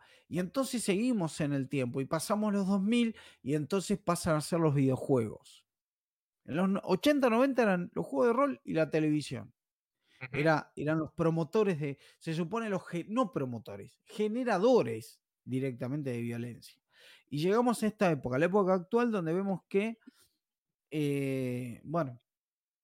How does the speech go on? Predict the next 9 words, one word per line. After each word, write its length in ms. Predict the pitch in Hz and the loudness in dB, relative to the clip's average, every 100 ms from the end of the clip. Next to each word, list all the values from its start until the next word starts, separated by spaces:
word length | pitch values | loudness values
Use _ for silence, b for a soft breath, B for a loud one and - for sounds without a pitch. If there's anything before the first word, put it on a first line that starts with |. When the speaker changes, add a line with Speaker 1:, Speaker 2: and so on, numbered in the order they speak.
| _ - | _ -2
Speaker 1:
hoy 220 | 139 160 | 0 2
son 180 | 180 170 | 2 4
los 80 | |
videojuegos. 880 | 170 135 127 190 175 120 107 - - _ _ _ _ _ _ | 4 4 4 4 4 4 -4 -14 -20 _ _ _ _ _ _
Ahora, 460 | 190 208 196 185 - _ | -2 0 0 -2 -6 _
van 300 | 190 277 285 | -4 -2 -2
cambiando, 640 | - 160 160 208 240 208 160 | -4 -4 -2 -2 0 -2 -2
van 240 | 175 175 | -2 -4
cambiando, 840 | 156 147 139 202 262 254 240 226 | -6 -6 -2 2 2 2 -2 -4